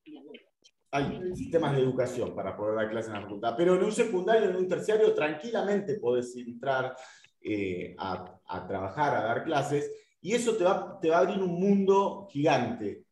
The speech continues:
y se los garantizo, porque vos enfrente podés llegar a tener un aula de treinta pibes, y si tenés suerte, tenés treinta por cinco aulas que das, tenés ciento cincuenta chicos,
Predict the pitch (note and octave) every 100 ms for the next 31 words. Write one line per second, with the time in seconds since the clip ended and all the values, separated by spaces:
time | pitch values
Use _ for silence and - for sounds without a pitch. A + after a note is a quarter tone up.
0 | _ - A#2 D3+ C#3+ D3 D#3+ F#3+ D#3+ C#3+
1 | C3 B2+ C#3 C#3+ C3+ A#2 - - - _
2 | _ _ C3 G3+ G3+ F3 A3 A3 F3 E3+
3 | F3 F3 F3 E3+ F3 F3+ F#3 F3+ E3+ D#3
4 | F#3+ G#3 - - F#3+ F#3+ F#3 - A3+ A3
5 | G#3+ C#3+ C#3+ C#3+ F#3+ G3 G#3+ B3+ B3+ G3+
6 | - E3 G3 G3 - - _ _ _ _
7 | _ G3 A#3 B3 A3 F#3 - A#3 B3 A3+
8 | - - _ _ _ _ _ _ _ _
9 | - A3+ B3 - A#3+ G#3+ G#3 F3+ F#3 G#3+
10 | A3 F#3 F#3 F#3 F#3+ F#3 F3+ E3+ G3+ G#3
11 | G3 F#3 A#3+ A#3 A3+